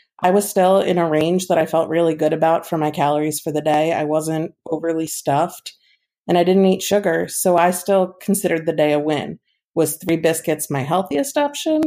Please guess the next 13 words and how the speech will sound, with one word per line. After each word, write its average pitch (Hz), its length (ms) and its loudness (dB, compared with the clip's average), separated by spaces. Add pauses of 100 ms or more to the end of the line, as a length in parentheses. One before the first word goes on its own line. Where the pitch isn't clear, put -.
(720)
No, 196 560 2 (460)
but 208 160 4
I'm 196 180 4
okay 190 320 0
with 190 180 0
it 143 200 0
and 170 160 -2
not 156 220 -2
beating 156 220 -2
myself 143 400 -2
up 143 160 -2
about 139 380 -6
that. - 320 -12